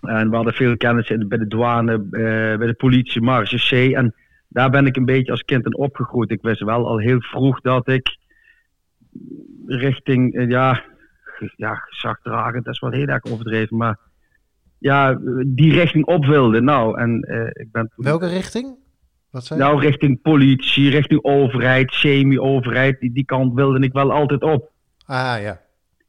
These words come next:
Speaker 2: Een soort,
Speaker 1: Ik ben
Speaker 2: eh,
Speaker 1: toen
Speaker 2: een uniformbaan. Of dat niet
Speaker 1: Ja,
Speaker 2: per se?
Speaker 1: het hoeft niet, niet gespecialiseerd, niet speciaal geuniformeerd te zijn. Dat maakt op zich niet zoveel uit. Maar wel, ja, een beetje die richting op, ja.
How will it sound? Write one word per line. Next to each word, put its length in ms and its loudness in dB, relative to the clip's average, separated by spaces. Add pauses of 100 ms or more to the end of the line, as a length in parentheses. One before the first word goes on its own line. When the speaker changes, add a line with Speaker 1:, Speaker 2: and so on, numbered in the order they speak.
(380)
Speaker 2:
Een 120 -8
soort, 240 -2
Speaker 1:
Ik 60 2
ben 140 2
Speaker 2:
eh, 60 2
Speaker 1:
toen 160 0
Speaker 2:
een 120 -2
uniformbaan. 880 -2 (440)
Of 120 -10
dat 140 4
niet 80 -2
Speaker 1:
Ja, 140 2
Speaker 2:
per 80 2
se? 60 2
Speaker 1:
het 80 0
hoeft 160 2
niet, 200 4
niet 180 4
gespecialiseerd, 840 0
niet 380 -2
speciaal 460 -2
geuniformeerd 680 -4
te 80 -20
zijn. 240 -8
Dat 120 -6
maakt 260 -8
op 120 -14
zich 180 -8
niet 140 -2
zoveel 360 -4
uit. 220 0
Maar 140 0
wel, 320 2
ja, 200 0
een 80 -2
beetje 260 -6
die 120 -4
richting 340 -6
op, 140 -6
ja. 280 -6